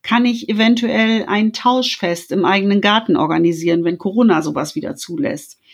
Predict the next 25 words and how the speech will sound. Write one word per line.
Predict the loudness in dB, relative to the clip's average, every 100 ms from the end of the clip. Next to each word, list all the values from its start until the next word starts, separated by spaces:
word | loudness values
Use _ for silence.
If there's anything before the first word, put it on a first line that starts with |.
| -20 -20 _ _ _
Und, | 2 4 2 0
ähm, | 0 2 0 0 -4 _ _ _ _ _
kann | 0 2 2
ich | 0 -2 -2 -2
aus | -2 -2 -2
der | 2 2 2 0 -4
abgelegten | -4 0 0 0 -2 -4
Kleidung | -2 -2 0 0 0 -2
eventuell | 0 0 0 -2 -2 -2
etwas | -4 -6 -6 -2
Neues | 0 0 -4 -2
nähen | 0 2 4 4 2 -4 _ -20 _ _
oder | 2 4 4 2 2 -2
sie | 0 2
denen | 4 6 4 4
geben, | 2 2 0
die | 0
sowas | 0 0 -4 -6
tun, | 0 2 4 0 -4
sie | -6 0
ihnen | 2 2
einfach | 2 -2
zur | -6 -6
Verfügung | -6 -4 -2 0
stellen? | 0 -2 -6 -6